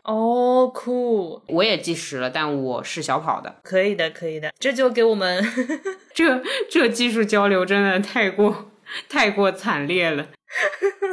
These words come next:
Speaker 1: 一般到的晚的话，其实我也就没有所谓的候车时间了。我在候车室就是做不了什么事情。
Speaker 2: 对。
Speaker 1: 那上高铁之后，如果我有要写的，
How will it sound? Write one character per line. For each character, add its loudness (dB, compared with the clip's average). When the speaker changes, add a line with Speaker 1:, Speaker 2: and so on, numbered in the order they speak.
Speaker 1:
一 -6
般 -2
到 2
的 -2
晚 -4
的 -6
话， -4
其 -4
实 -4
我 -4
也 -8
就 -2
没 -6
有 -6
所 -6
谓 -4
的 -10
候 0
车 -2
时 -4
间 -8
了。 -10
我 -6
在 -6
候 -2
车 -4
室 -6
就 -4
是 -4
做 0
不 -4
了 0
什 -10
么 -12
事 -8
情。 -10
Speaker 2:
对。 -6
Speaker 1:
那 -6
上 0
高 4
铁 -2
之 -10
后， -2
如 -6
果 0
我 -2
有 -2
要 0
写 -8
的， -12